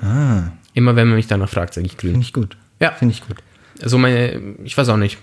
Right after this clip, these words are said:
Speaker 2: Weiß auch nicht, wo, vielleicht, vielleicht liegt's an der Kultur?
Speaker 1: Das kann sein.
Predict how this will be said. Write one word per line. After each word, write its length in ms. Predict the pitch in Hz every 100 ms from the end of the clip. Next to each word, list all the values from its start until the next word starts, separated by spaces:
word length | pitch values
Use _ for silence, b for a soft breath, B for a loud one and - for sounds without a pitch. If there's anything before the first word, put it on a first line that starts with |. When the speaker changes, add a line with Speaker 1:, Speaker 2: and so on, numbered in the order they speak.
| -
Speaker 2:
Weiß 180 | 120 123
auch 100 | 123
nicht, 220 | 127 120
wo, 200 | 127 123
vielleicht, 300 | 123 123 120 -
vielleicht 280 | 127 120 135
liegt's 160 | 123
an 60 | 131
der 80 | 127
Kultur? 300 | 131 160 202 B B B B B
Speaker 1:
Das 160 | 98 -
kann 160 | 165
sein. 180 | 123 90